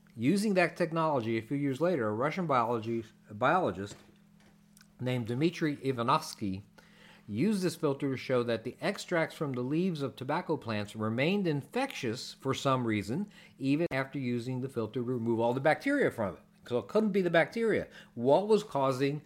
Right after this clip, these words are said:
the infection to continue spreading? Well, by the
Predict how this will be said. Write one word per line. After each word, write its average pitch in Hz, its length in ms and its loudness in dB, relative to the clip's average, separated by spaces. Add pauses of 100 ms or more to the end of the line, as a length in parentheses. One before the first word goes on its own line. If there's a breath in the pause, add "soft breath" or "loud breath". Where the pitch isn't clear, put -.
(220 loud breath)
the 135 120 0
infection 143 600 -2
to 170 120 -6
continue 120 560 -4
spreading? 185 680 0 (600 soft breath)
Well, 147 160 6
by 135 200 6
the 131 160 -2